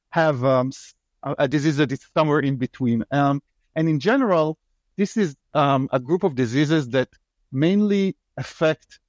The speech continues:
the gastrointestinal tract, but can also affect organs outside of the gut. Um, and, and people that, that suffer of, uh, uh, the different types of I B D suffer from a variety of gastrointestinal manifestations, from,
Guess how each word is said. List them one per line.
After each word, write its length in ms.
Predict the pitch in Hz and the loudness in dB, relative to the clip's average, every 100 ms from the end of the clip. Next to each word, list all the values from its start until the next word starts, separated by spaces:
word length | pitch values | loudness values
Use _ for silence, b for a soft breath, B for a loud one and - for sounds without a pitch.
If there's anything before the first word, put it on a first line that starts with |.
| _ - | _ -6
the 100 | 131 | 0
gastrointestinal 800 | 139 147 147 127 143 - 123 113 | 0 0 0 0 0 -2 -4 -4
tract, 320 | - 285 240 151 | 0 0 0 -2
but 120 | 156 _ | -4 _
can 160 | 175 160 - | -4 -4 -2
also 400 | 226 294 - 165 | -2 -2 0 0
affect 500 | 127 - 143 139 - - | 0 -2 0 0 -2 -2
organs 400 | 180 170 175 131 | -2 0 -2 -2
outside 400 | 170 180 160 131 | -2 -2 0 -2
of 120 | 117 | -2
the 80 | 123 | -4
gut. 240 | 113 107 - _ - | -2 -4 -4 _ -4
Um, 260 | 139 139 147 | -2 -2 0
and, 160 | 160 | 0
and 220 | 170 160 247 | 0 0 0
people 240 | 254 247 | -2 0
that, 140 | 170 - - | 0 -2 -4
that 180 | 143 - _ - | -6 -6 _ -4
suffer 260 | 196 165 | 0 0
of, 180 | 135 110 | 0 -2
uh, 160 | 123 120 _ _ _ - | 0 -2 _ _ _ -4
uh, 120 | 120 | -2
the 140 | 117 | -2
different 380 | 113 160 170 147 _ _ - | -2 -2 -2 -4 _ _ -2
types 300 | 214 - 156 | -2 -2 -4
of 120 | 135 | 0
I 140 | 135 | 0
B 140 | 127 117 | 0 -4
D 320 | 120 143 147 | -2 -2 -2
suffer 440 | - 160 - 160 | -2 -2 0 -4
from 440 | - 143 131 127 117 _ _ - | -4 -2 0 0 -6 _ _ -8
a 40 | |
variety 460 | 131 139 165 170 147 | -2 0 2 2 0
of 120 | 117 | 0
gastrointestinal 600 | 143 - 143 147 127 135 | 0 0 -2 -2 -2 0
manifestations, 840 | 120 113 - - 202 196 - 143 120 | 0 -2 -4 -4 0 2 2 0 -2
from, 240 | 117 110 | -6 -6